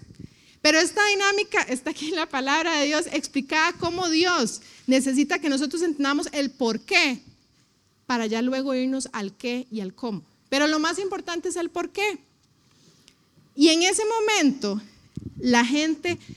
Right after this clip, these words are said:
solo buscaba el qué. Yo quiero ese milagro,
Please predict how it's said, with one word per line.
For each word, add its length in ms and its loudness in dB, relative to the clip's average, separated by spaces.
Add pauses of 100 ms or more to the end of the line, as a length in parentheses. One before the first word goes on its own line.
(160)
solo 480 -2
buscaba 640 -2 (140)
el 200 0
qué. 360 0 (640)
Yo 220 0
quiero 420 2
ese 300 2
milagro, 580 -4